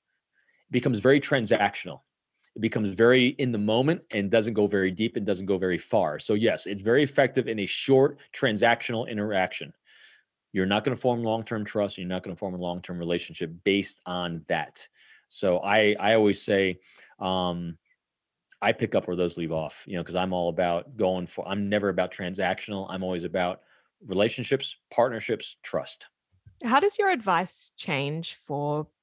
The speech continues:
Speaker 2: people who aren't white men? Um, for example, if you're a tall black man or an attractive woman, the interaction would probably change due to the perception and bias from the other person being approached. What do you think about this?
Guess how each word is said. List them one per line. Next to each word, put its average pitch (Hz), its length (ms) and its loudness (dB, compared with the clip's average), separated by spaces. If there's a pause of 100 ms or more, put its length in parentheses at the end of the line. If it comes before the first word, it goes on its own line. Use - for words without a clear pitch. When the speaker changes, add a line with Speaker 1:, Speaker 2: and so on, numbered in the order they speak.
Speaker 2:
people 254 300 2
who 226 160 6
aren't 165 300 2 (380)
white 170 300 2
men? 147 380 -6 (160)
Um, 147 320 -2
for 190 160 -2
example, 175 640 0 (320)
if 175 180 -4
you're 160 220 0
a 151 260 0 (140)
tall 208 220 4
black 175 320 2
man 190 400 0
or 147 180 -2
an 135 180 -8
attractive 170 600 -6
woman, 139 340 -2 (400)
the 170 400 6 (220)
interaction 202 520 0
would 156 140 -4
probably 160 240 -2
change 147 460 -4
due 127 160 -4
to 156 60 -2
the 151 100 -6
perception - 580 -4
and 139 120 -4
bias 135 360 -4
from 143 160 -8
the 139 140 -4
other 160 120 -2
person - 420 -6
being 139 200 -8
approached. - 640 -8 (420)
What 220 140 2
do 208 60 2
you 220 40 0
think 165 160 0
about 127 180 -2
this? - 360 -8